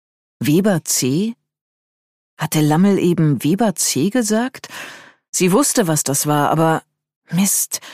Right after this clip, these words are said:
sie kam gerade nicht darauf. Und bevor sie den Mund öffnen konnte, was ihr irgendwie sehr schwer fiel, schob sich Philipps Gesicht vor die Lampe,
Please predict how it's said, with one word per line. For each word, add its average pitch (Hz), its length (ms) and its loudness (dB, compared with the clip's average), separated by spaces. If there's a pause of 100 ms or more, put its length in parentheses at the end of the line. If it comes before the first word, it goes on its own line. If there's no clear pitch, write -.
(400)
sie 175 180 -2
kam 233 340 2
gerade 131 380 0
nicht 131 220 0
darauf. 131 460 0 (880)
Und 208 140 2
bevor 233 340 0
sie 277 160 0
den 220 180 4
Mund 226 260 2
öffnen 180 380 0
konnte, 165 540 0
was 156 220 0
ihr 180 140 -2
irgendwie 233 320 0
sehr 202 240 0
schwer 226 320 -2
fiel, 160 380 2 (380)
schob 247 260 0
sich - 240 -2
Philipps 254 400 -2
Gesicht 202 380 -2
vor 139 140 0
die 143 120 0
Lampe, 151 460 2